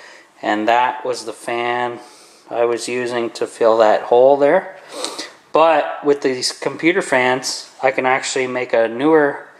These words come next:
insulated setup, which draws way less power than that for the summertime. So I can have a couple P C fans blowing in, um, blowing out,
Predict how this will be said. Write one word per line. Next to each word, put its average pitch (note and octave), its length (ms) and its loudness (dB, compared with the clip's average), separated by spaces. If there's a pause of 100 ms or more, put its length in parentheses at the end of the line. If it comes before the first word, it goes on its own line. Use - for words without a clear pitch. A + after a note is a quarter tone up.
(760)
insulated C3 640 2
setup, C3 500 0
which C3 260 -10
draws A#2+ 300 2
way C3+ 260 2
less D3+ 220 2
power C3+ 320 2
than A2+ 200 -2
that C#3 440 0 (1120)
for - 240 -4
the A#2+ 320 2
summertime. A#2 800 0
So - 240 2
I A#2 80 2
can A#2 160 -2
have A#2+ 240 0
a A2+ 40 -4
couple B2 300 2
P C#3+ 160 -10
C - 160 -6
fans A#2 380 -2
blowing A#2 360 2
in, A#2 280 -2 (600)
um, A2 360 2 (360)
blowing B2 320 2
out, A#2 300 0